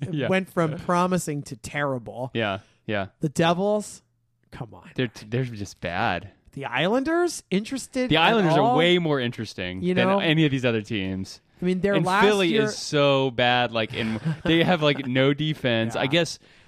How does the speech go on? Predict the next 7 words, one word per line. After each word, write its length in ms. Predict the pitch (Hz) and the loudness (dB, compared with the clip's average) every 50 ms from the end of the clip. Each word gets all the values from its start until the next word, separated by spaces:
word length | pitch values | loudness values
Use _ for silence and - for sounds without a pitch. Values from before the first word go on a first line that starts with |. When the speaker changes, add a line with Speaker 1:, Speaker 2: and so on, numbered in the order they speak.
| - | -10
Speaker 1:
you 140 | - 170 196 185 | -4 -2 -2 -2
hear 280 | 143 170 240 247 233 196 | 0 0 0 0 0 0
that. 240 | 170 175 151 135 - | 0 -2 -2 -2 0
Um, 480 | 135 127 117 113 107 104 101 95 92 - _ _ _ _ - - _ - _ _ _ _ _ _ _ | 0 0 0 0 -2 -4 -6 -8 -10 -14 _ _ _ _ -20 -20 _ -20 _ _ _ _ _ _ _
what's 220 | - - 185 196 - | -4 -4 -2 -2 -2
his 160 | 185 147 107 | -4 -4 -4
name? 400 | 107 101 92 90 87 87 - - | -4 -6 -6 -6 -8 -10 -12 -18